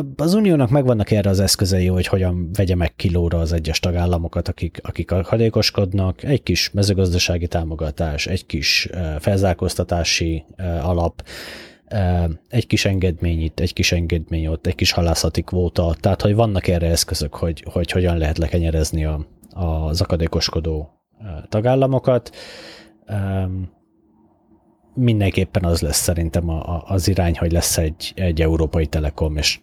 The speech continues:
nem lesz egy Deutsche Telekom. Ö, és zárójelben megjegyzem, hogy, hogy az, hogy, hogy nincsen Európai Telekom, az elsősorban a Telekomnak jó, hiszen,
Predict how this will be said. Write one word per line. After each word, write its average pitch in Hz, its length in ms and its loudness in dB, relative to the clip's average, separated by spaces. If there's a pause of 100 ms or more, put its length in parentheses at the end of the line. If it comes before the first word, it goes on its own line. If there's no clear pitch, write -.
(100)
nem 76 160 -2
lesz 71 160 -2
egy 73 100 -2
Deutsche 76 300 0
Telekom. 78 540 -4 (1000)
Ö, 95 180 -2 (840)
és - 240 -6 (140)
zárójelben 151 480 4
megjegyzem, 120 460 0
hogy, 113 260 0
hogy 110 520 0 (400)
az, 123 320 2
hogy, 110 500 0
hogy 104 380 -2
nincsen 101 640 0
Európai 101 560 0
Telekom, 117 560 2 (360)
az 104 420 0
elsősorban 104 580 0
a - 40 -4
Telekomnak 87 600 -2
jó, 92 220 -2 (280)
hiszen, 95 540 0